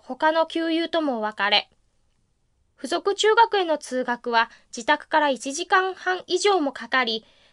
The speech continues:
偶然でも小学校時代の友達と会うことがなかった。その後私が引っ越してしまったこともあり、中学時代も、その後も若い時は本当に楽しかった。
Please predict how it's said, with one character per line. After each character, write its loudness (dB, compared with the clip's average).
偶 0
然 0
で 0
も 0
小 0
学 0
校 -2
時 -6
代 0
の -4
友 -8
達 -6
と 0
会 4
う -4
こ -4
と -6
が -8
な -6
か 2
っ -4
た。 -2
そ -4
の -2
後 4
私 2
が 4
引 -4
っ -12
越 -2
し -12
て -6
し -8
ま -2
っ -8
た -8
こ -10
と -8
も -4
あ 0
り、 -10
中 -4
学 2
時 -4
代 4
も、 -4
そ -8
の 0
後 4
も 2
若 -2
い -2
時 -4
は 2
本 -2
当 0
に -2
楽 0
し -6
か 4
っ 2
た。 4